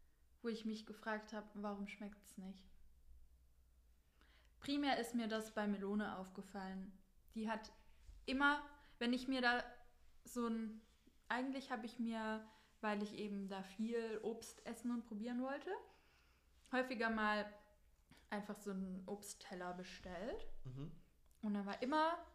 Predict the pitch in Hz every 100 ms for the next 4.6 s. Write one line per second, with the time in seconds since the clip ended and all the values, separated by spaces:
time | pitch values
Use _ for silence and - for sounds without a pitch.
0 | - - - - - - 220 220 226 214
1 | 202 - 180 175 117 127 131 127 139 -
2 | - - - - - 208 254 294 269 202
3 | 196 214 240 320 - - 196 180 185 -
4 | - - - - 226